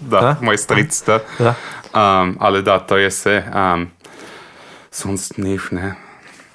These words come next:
Speaker 2: No, ali ipak privatno, kad dojdeš novo selo,
Speaker 1: Da, na
Speaker 2: rodbini?
Speaker 1: pravo, kad dojdem
Speaker 2: Da.
Speaker 1: novo selo, ali kad, um, telefoniram s starimi, um,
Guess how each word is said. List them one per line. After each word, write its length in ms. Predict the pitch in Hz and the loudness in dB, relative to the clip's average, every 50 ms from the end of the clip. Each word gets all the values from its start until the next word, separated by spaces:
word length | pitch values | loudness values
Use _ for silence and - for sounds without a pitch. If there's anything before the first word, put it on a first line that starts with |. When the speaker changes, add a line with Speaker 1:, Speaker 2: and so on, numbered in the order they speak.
| - - - - _ - - - - - - - | -20 -20 -20 -20 _ -16 -14 -14 -14 -14 -10 -2
Speaker 2:
No, 280 | - 131 143 151 175 175 | 2 4 6 6 4 4
ali 380 | - 143 135 139 156 165 175 - - - - | 4 2 2 4 2 0 -2 -6 -10 -4 -2
ipak 500 | 139 143 143 - 170 175 170 - - - | -2 0 2 0 0 0 -2 -6 -12 -2
privatno, 680 | - 131 117 110 107 113 127 - - 143 135 131 131 - | 0 2 4 4 4 2 2 2 2 2 2 2 0 -4
kad 160 | - - 120 107 | -2 -2 0 2
dojdeš 320 | 113 117 110 117 104 98 | 2 2 2 0 0 2
novo 200 | 110 120 127 127 | 0 0 0 0
selo, 340 | 120 - - 127 120 117 113 | -2 0 0 0 2 2 2
Speaker 1:
Da, 120 | 107 110 | 4 4
na 140 | - - - | 4 4 4
Speaker 2:
rodbini? 80 | 120 127 | 2 4
Speaker 1:
pravo, 280 | 135 135 127 113 110 113 | 4 4 6 4 2 2
kad 140 | - 123 | 0 2
dojdem 240 | 107 110 101 98 101 | 2 2 2 4 2
Speaker 2:
Da. 60 | 110 139 | 4 4
Speaker 1:
novo 220 | 151 151 139 147 | 4 4 4 2
selo, 380 | 143 - - 127 120 120 120 123 | 2 4 2 2 4 4 4 4
ali 280 | 117 101 98 101 104 98 | 4 4 4 2 0 -2
kad, 520 | 98 - 113 104 95 92 92 92 92 - - - - - - - - - - - - - - - | -2 0 2 4 4 4 2 0 -4 -12 -12 -12 -14 -16 -20 -20 -16 -16 -14 -14 -16 -16 -18 -14
um, 680 | _ - 113 107 98 95 92 90 90 87 85 87 85 80 | _ 2 4 4 6 4 4 2 2 0 -2 -4 -6 -6
telefoniram 840 | - - 101 95 - 107 95 95 92 98 101 101 101 98 98 101 | -4 -2 -2 0 0 0 0 2 0 2 2 2 2 2 0 0
s 40 | 95 | -2
starimi, 580 | - - - 101 95 95 98 98 98 98 101 98 | -6 -2 0 0 0 2 0 0 0 0 -2 -2
um, 100 | 98 101 | -4 -6